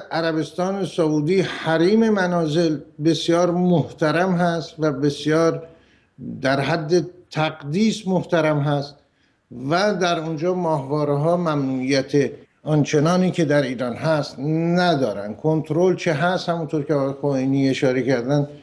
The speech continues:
شاید از طریق خانواده‌ها هست، همونطور که در کشورهای آزاد نیز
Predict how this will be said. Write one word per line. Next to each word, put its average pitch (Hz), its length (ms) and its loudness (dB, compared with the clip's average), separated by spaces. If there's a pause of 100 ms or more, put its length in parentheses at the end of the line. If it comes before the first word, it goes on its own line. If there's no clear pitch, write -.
(100)
شاید 151 460 2
از 123 200 0
طریق 139 380 0
خانواده‌ها 131 720 0
هست، 170 280 2
همونطور 143 320 0
که 143 140 0
در 131 160 2
کشورهای 120 600 0
آزاد 123 440 0
نیز 123 200 -4